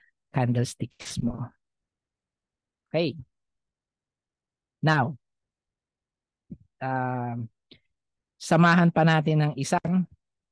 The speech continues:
uh, exponential moving average. The faster, no? Faster moving average, the twelve period exponential moving average. Ito yung color,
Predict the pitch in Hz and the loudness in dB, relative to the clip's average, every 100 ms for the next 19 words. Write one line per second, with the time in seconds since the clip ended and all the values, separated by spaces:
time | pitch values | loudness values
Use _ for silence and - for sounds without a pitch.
0 | _ 139 123 123 120 123 - - - 156 | _ -12 -10 -8 -8 -10 -14 -16 -2 0
1 | 143 151 147 139 139 131 127 131 127 113 | 2 2 0 0 -2 -4 -4 -4 -4 -8
2 | - - _ _ - 160 127 _ _ _ | -16 -18 _ _ -6 -6 -8 _ _ _
3 | _ _ _ _ 147 139 131 127 214 127 | _ _ _ _ -8 -4 -4 -2 -4 -6
4 | _ _ _ - 156 - 175 139 - _ | _ _ _ 2 2 2 2 2 -4 _
5 | _ _ _ - 127 131 - 143 - 143 | _ _ _ -8 -6 -4 -2 -4 0 0
6 | 139 131 127 127 123 131 117 - 123 147 | 0 -2 -4 -6 -6 -4 -6 -8 -4 -2
7 | 143 139 143 143 135 131 - 131 127 - | -2 -2 0 0 -2 -10 -10 -4 -4 -2
8 | 123 123 _ 143 131 127 123 117 120 113 | -6 -8 _ -10 -6 -6 -4 -6 -4 -6
9 | - 127 135 - - 131 127 123 120 | -8 -6 -4 -4 -6 -4 -4 -4 -4